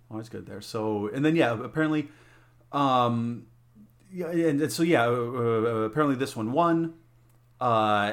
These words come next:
and then, uh, Brad Folsom, uh, notes in his conclusion, "Other forms of interspecies combat took place in Roman arenas, but we know even less about them than the fights, uh, detailed above.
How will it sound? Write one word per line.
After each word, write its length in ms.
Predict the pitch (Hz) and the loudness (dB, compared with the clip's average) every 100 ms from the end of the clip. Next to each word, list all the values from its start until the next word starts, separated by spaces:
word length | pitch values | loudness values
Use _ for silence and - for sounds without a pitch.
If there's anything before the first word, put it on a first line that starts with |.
| - | -2
and 200 | 143 143 | -2 4
then, 400 | 151 143 143 143 | 6 6 2 0
uh, 280 | 139 123 113 | 2 2 2
Brad 240 | 110 131 123 | 2 0 0
Folsom, 500 | 139 - 123 123 - | -6 -4 -4 -4 -4
uh, 140 | 120 | -4
notes 280 | 113 139 147 | 0 0 0
in 60 | 156 | -4
his 120 | 147 | -4
conclusion, 600 | 139 139 220 214 165 156 - | -6 -4 -2 -2 0 0 2
"Other 240 | 226 247 | 2 0
forms 320 | - 202 180 | -4 -4 -4
of 100 | 147 | -6
interspecies 580 | 170 165 156 175 151 139 | -8 -8 -10 -10 -10 -14
combat 460 | - 147 131 135 - | -8 -4 -2 -4 -4
took 200 | 208 202 | -12 -6
place 220 | 175 165 | -6 -4
in 100 | 143 | -2
Roman 220 | 139 131 | -2 -2
arenas, 400 | 117 117 113 110 - - - - | -2 -4 -4 -8 -14 -20 -20 -8
but 100 | 131 | -4
we 120 | 131 | 0
know 180 | 143 147 | 2 2
even 240 | 147 139 120 | 0 -2 -2
less 240 | 135 - | -2 -2
about 240 | 120 117 | -2 -2
them 220 | 117 113 110 | 0 -4 -4
than 100 | 104 | -6
the 80 | |
fights, 460 | 101 110 98 92 - | -4 -4 -4 -8 -10
uh, 100 | 98 | -8
detailed 340 | 98 98 98 | -8 -8 -10
above. 360 | 95 120 101 | -4 -4 -4